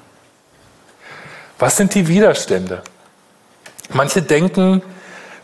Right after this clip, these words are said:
die Gemeinde müsste attraktiver sein. Dann, ja, dann könnte man jemanden mitbringen. Die Gemeinde müsste attraktiver sein. Wenn das mal irgendwann so ist, dann, dann bringe ich auch einen mit.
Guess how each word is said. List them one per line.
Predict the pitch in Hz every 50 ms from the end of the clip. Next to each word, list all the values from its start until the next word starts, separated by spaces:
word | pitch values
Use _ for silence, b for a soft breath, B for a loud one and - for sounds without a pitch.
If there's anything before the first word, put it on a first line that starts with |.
| B -
die | 147 143
Gemeinde | 123 170 147 139 131 131 139 185 220 208 202
müsste | 175 170 185 - - 190 135
attraktiver | 139 139 - - 147 - - 151 143 131 123 95
sein. | - 95 87 85 - - - _ _ _ _ _ _ _ _ _ _ _ _ _ _ _ _ -
Dann, | - 123 143 165 185 180
ja, | 143 139 131 123
dann | 120 - 135 - 196 233 226 202
könnte | - - 175 170 - 165
man | 156 156 151 143
jemanden | 143 151 160 151 156 160
mitbringen. | 160 190 - - 107 98
Die | 110 117
Gemeinde | 131 135 143 156 190 220 220
müsste | 190 214 226 - 190
attraktiver | 170 - - 170 - 175 165 139 107 101
sein. | 113 107 110 117
Wenn | 135 151
das | 175 170 175
mal | 175 170 151 - -
irgendwann | 196 214 247 254 247 240 196 202 196 190
so | 160 - -
ist, | 156 151 160 - -
dann, | 139 135 127 B B B B B B B
dann | 110 101
bringe | 110 113
ich | - -
auch | - -
einen | - 98 95
mit. | 104